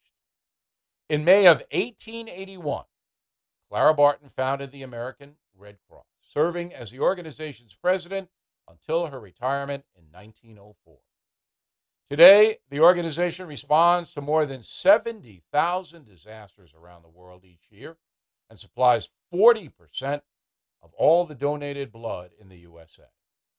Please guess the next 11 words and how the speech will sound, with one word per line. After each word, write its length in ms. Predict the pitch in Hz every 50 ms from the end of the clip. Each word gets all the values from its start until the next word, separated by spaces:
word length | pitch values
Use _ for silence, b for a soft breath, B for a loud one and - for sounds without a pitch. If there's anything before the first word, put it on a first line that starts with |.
| _ _ _ _ _ _ _ _ _ _ _
Built 240 | - 156 170 165 -
on 220 | 160 156 147 139 135
altruism 760 | 127 131 147 147 - - 143 139 139 160 170 151 202 202 190
and 140 | 156 117 -
service 460 | - - 151 160 165 156 165 147 -
to 100 | - 113
mankind, 720 | 113 113 107 101 98 - _ - 165 175 175 180 180 170 _ _ _ _ _ _ _ _ _
the 80 | _ 90
American 460 | 87 92 120 151 165 165 165 156 143
Red 180 | 135 135 123 - _
Cross 400 | - 160 170 175 170 170 170 -